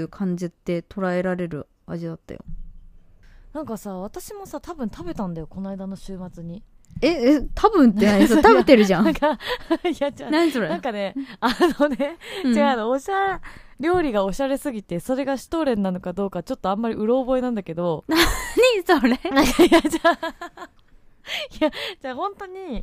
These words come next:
Speaker 1: うん。
Speaker 2: なんかそのさ、クリスマスディナーに行ったの。
Speaker 1: うん。
Speaker 2: そのフレンチのコースを食べたの、この間。
Speaker 1: なかなかメインイベントっぽいやつじゃないの？それ。
Speaker 2: そうだよ、メインイベントだよ。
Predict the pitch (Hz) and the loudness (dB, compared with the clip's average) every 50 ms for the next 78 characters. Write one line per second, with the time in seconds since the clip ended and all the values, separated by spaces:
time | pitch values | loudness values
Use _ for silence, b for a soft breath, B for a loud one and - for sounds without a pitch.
0 | - - - 208 214 214 196 190 190 196 185 - 254 226 240 226 240 226 220 220 | -8 -6 -4 -2 0 0 0 -2 -4 -6 -8 -8 -6 -4 -4 -4 -4 -6 -6 -6
1 | 220 - - 339 349 403 415 - 440 415 415 415 415 415 - - 359 370 370 359 | -8 -8 -6 -6 -4 -4 -6 -6 -10 -10 -8 -8 -10 -10 -12 -14 -12 -10 -10 -8
2 | 359 359 349 359 359 349 302 247 294 339 330 302 262 220 185 170 165 170 175 - | -8 -8 -6 -6 -6 -6 -6 -6 -6 -4 -4 -2 -2 -2 -4 -4 -6 -8 -10 -12
3 | 170 _ _ - 185 170 156 147 - _ _ _ _ _ _ _ - 196 196 185 | -14 _ _ -10 -8 -8 -8 -10 -12 _ _ _ _ _ _ _ -4 -2 0 0
4 | 170 170 - _ _ _ _ _ _ _ _ _ _ _ _ _ _ _ _ _ | -2 -4 -8 _ _ _ _ _ _ _ _ _ _ _ _ _ _ _ _ _
5 | _ - 220 208 190 190 - 247 254 277 277 254 226 - 180 175 175 170 - - | _ -8 -6 -6 -6 -4 -4 -2 0 0 0 0 -2 -4 -6 -6 -6 -6 -4 -2
6 | 220 196 180 - - 170 160 160 - 185 165 160 - 156 147 156 151 - - 165 | -2 -2 -2 -4 -8 -12 -10 -8 -6 -6 -6 -6 -8 -10 -12 -12 -12 -12 -12 -10
7 | 160 156 151 156 160 156 - - _ - 214 214 226 - 302 330 330 - 294 269 | -10 -8 -8 -8 -8 -8 -8 -10 _ -4 -4 -2 0 2 2 2 4 6 6 6
8 | 262 285 320 339 349 349 349 330 330 330 320 320 - 330 320 - - 294 277 220 | 6 6 6 6 4 4 4 4 4 4 2 2 0 -2 -4 -2 0 2 2 2
9 | 180 - 160 156 151 151 151 151 - - 175 - - 160 151 160 _ _ _ _ | 2 0 -4 -6 -4 -6 -8 -10 -12 -12 -14 -12 -12 -12 -12 -12 _ _ _ _
10 | _ _ _ _ _ _ _ _ _ - - 320 277 208 180 170 185 214 233 247 | _ _ _ _ _ _ _ _ _ -8 -4 -2 0 0 0 -2 0 0 0 0
11 | 254 226 196 175 160 - - 190 202 208 | 0 -2 -2 -4 -6 -8 -10 -10 -12 -12